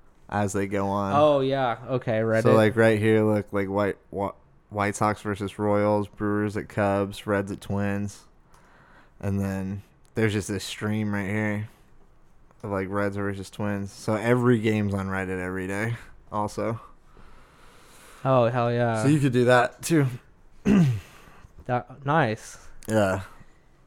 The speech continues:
Speaker 2: Yeah, I, hold on. Yeah, I, I just got the, uh, Fox Sports Go.
Speaker 1: Oh, yeah, no worries. I'll just sign you on after the
Speaker 2: Oh,
Speaker 1: podcast.
Speaker 2: okay. Yeah, no, no worries. Hell yeah.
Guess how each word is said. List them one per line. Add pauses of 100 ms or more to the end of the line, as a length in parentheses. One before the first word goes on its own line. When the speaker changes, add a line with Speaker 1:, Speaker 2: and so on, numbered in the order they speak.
(140)
Speaker 2:
Yeah,
I,
hold
on. (140)
Yeah, (140)
I,
I
just (280)
got
the, (680)
uh, (920)
Fox
Sports
Go. (220)
Speaker 1:
Oh,
yeah,
no
worries. (320)
I'll
just
sign
you
on
after
the
Speaker 2:
Oh,
Speaker 1:
podcast.
Speaker 2:
okay. (240)
Yeah,
no, (160)
no
worries. (220)
Hell
yeah.